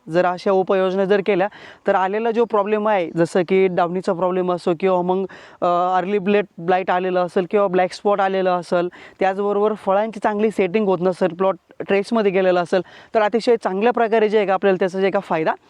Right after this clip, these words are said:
होणार आहे. असेच नवनवीन व्हिडिओ बघण्यासाठी आमच्या चॅनलला सबस्क्राईब करून घ्या आणि व्हिडिओ जरी आवडला असेल, तर लाईक करायला विसरू नका. त्याचबरोबर जर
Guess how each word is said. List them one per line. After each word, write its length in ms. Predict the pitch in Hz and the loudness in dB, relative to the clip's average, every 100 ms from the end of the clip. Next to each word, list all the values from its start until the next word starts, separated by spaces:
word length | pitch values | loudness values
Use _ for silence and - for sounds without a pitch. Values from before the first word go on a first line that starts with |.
| - - | -16 -2
होणार 260 | 185 190 185 | 0 2 0
आहे. 160 | 165 - - - | -2 -6 -12 -4
असेच 280 | 190 269 262 | -2 0 2
नवनवीन 460 | 247 247 233 233 220 | 2 2 0 0 0
व्हिडिओ 220 | 196 214 | 2 2
बघण्यासाठी 500 | 208 208 202 202 190 | 0 -2 0 0 0
आमच्या 240 | 196 196 | 0 0
चॅनलला 360 | 196 185 190 190 | 0 0 0 0
सबस्क्राईब 420 | - 175 - 233 - | -2 -4 0 0 2
करून 200 | 220 214 | 0 0
घ्या 120 | 214 - - - | -4 -6 -12 -4
आणि 180 | 175 | -2
व्हिडिओ 220 | 180 180 190 | 0 2 2
जरी 160 | 196 | 2
आवडला 360 | 196 196 190 196 | 2 0 -2 -2
असेल, 260 | 190 208 | -2 -2
तर 60 | 196 | 0
लाईक 200 | 185 202 - | 2 0 0
करायला 220 | 226 226 | 0 0
विसरू 320 | 220 226 262 | 0 -2 -2
नका. 140 | 247 - - - - | -2 -2 -8 -20 -2
त्याचबरोबर 500 | 190 254 262 254 254 | 0 2 0 2 2
जर 120 | 240 | 0